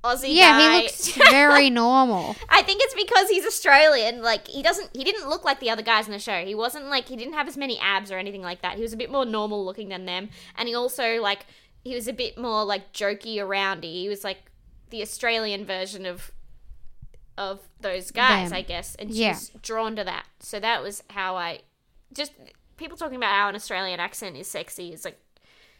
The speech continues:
Speaker 1: it makes my brain short circuit.
Speaker 2: Yeah,
Speaker 1: Um,
Speaker 2: especially 'cause the accents that they talk about are usually, like, the worst accents.
Speaker 1: <laughs> Yeah. Um, I don't, I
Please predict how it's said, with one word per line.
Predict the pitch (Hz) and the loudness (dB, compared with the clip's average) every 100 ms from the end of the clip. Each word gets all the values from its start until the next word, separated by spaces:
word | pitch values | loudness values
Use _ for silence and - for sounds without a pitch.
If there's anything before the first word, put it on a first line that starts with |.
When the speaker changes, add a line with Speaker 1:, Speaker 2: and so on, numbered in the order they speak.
| _ - - - - | _ -20 -20 -20 -20
Speaker 1:
it | 220 | -14
makes | 220 - | -14 -12
my | 180 | -16
brain | 196 170 165 202 | -12 -12 -12 -14
short | 208 220 | -14 -14
circuit. | - 165 165 - - _ | -14 -16 -16 -20 -20 _
Speaker 2:
Yeah, | 262 226 220 196 208 | 0 4 4 4 2
Speaker 1:
Um, | |
Speaker 2:
especially | 277 - 320 - 381 | 0 6 6 6 4
'cause | 415 370 | 4 6
the | 415 | 8
accents | 339 269 - 269 247 | 8 6 4 -2 -2
that | 285 262 | -4 0
they | 233 | 0
talk | - 208 214 | 0 -4 -2
about | 214 202 190 | 0 0 0
are | |
usually, | 196 202 208 202 196 | -4 -4 -4 -4 -4
like, | 185 180 | -6 -8
the | 202 190 | -6 -4
worst | 190 185 196 185 | -4 -6 -6 -6
accents. | 180 - 208 175 _ _ - _ _ | -8 -6 -6 -6 _ _ -20 _ _
Speaker 1:
<laughs> | _ _ | _ _
Yeah. | 381 320 302 - _ _ _ _ _ _ - _ _ _ _ - 640 622 605 523 - _ - - - - | -4 -4 -4 -10 _ _ _ _ _ _ -20 _ _ _ _ -14 -10 -4 -2 -2 -6 _ -20 -20 -20 -10
Um, | - 294 262 | 2 2 4
I | 233 | 6
don't, | 330 415 | 6 8
I | 403 302 | 6 8